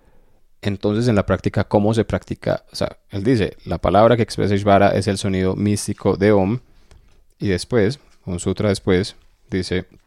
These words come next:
repetir esto reflexionando sobre su significado es una ayuda. ¿Cuál es el significado? Eh, eh, mira que él aquí sí menciona el repetir,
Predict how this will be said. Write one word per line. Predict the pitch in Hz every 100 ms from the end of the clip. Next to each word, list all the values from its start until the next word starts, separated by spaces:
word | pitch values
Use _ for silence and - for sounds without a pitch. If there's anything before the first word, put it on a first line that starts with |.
| _ _ _ _
repetir | 113 107 98 104
esto | 117 -
reflexionando | 123 113 104 98 95 95
sobre | - 117 107
su | - 117
significado | 113 101 90 - 87 87 87 _ _ _
es | - 104
una | 95 82
ayuda. | 82 53 50 - _ _ _ _ _ -
¿Cuál | - 95 87
es | 98
el | 92
significado? | 98 98 92 - 95 - - -
Eh, | 113 - 78 -
eh, | 110
mira | 127 110
que | 123
él | 139
aquí | 143 135
sí |
menciona | 147 139 131
el | 123
repetir, | 101 - 92 -